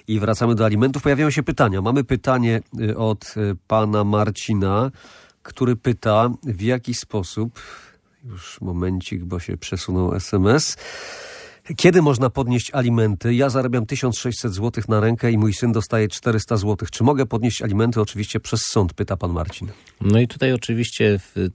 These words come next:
Speaker 2: troszeczkę w pytaniu jest zawarta odpowiedź. O tym decyduje sąd. My możemy tylko się zastanowić, czy jakieś, y,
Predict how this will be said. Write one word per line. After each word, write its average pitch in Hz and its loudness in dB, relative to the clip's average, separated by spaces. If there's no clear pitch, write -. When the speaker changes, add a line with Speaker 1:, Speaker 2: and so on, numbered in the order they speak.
Speaker 2:
troszeczkę 107 -2
w - -12
pytaniu 113 -2
jest 95 -2
zawarta 98 0
odpowiedź. 104 -2
O 101 -2
tym 95 2
decyduje 95 2
sąd. 85 -4
My 95 4
możemy 95 4
tylko 95 0
się 92 2
zastanowić, 92 0
czy 90 0
jakieś, 87 0
y, 90 2